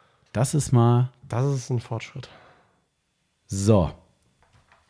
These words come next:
Speaker 1: Also. Gut, das ist eine Off-Topic-Frage, die machen wir beim nächsten Mal. Ähm. <laughs>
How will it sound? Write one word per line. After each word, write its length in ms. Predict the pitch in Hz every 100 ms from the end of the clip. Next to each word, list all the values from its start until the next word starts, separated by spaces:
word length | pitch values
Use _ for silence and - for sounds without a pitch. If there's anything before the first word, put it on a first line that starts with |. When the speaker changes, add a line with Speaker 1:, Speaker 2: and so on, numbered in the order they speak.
| _ _ _ _ _ _ _
Speaker 1:
Also. 680 | - 92 90 78 64 60 50 _ _ _ _ _ _ _ _ - -
Gut, 140 | 85
das 100 | 76
ist 220 | 80 76 -
eine 160 | 80
Off-Topic-Frage, 540 | 110 - 123 113 117 107
die 40 |
machen 100 | 92
wir 20 | 90
beim 40 |
nächsten 240 | 87 127 139
Mal. 140 | 147 151 - - - _ _
Ähm. 440 | 117 117 120 120 - _ _ _ _ _ _ _ _ _ _ _ _ _ -
<laughs> 720 | - - - _ _ - 147